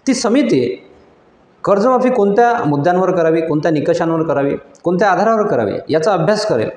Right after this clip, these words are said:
आणि एप्रिल दोन हजार सव्वीसच्या अगोदर पहिल्या आठवड्यामध्ये त्यांनी तयार केलेला अहवाल मुख्यमंत्री साहेबांना ते देतील. त्या अहवालावरूनच दोन हजार सव्वीस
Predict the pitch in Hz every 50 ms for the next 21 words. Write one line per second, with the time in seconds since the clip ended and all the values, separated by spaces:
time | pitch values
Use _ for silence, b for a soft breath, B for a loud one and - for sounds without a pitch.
0 | - - B B B B B - 190 233 226 240 175 170 175 - 147 139 143 147
1 | 170 175 175 190 196 - - - 175 180 208 202 202 - 226 190 151 131 113 101
2 | 104 101 - 151 165 180 185 156 135 117 123 107 104 98 95 90 95 90 - -
3 | - - B B B B B B B _ _ - - 151 170 190 214 240 247 -
4 | 180 170 185 196 190 190 180 180 175 170 160 - 135 120 123 101 95 - 123 139
5 | 147 - - 220 202 196 185 190 202 202 180 170 160 170 175 180 165 170 160 123
6 | 98 82 - 78 - - - - - - - - _ B B B B B B -
7 | 220 240 233 - 359 - 143 160 190 202 220 220 220 214 208 208 220 208 139 101
8 | 95 - - - - - - 113 117 160 185 190 185 180 190 202 196 - - 180
9 | 180 160 113 - - - - -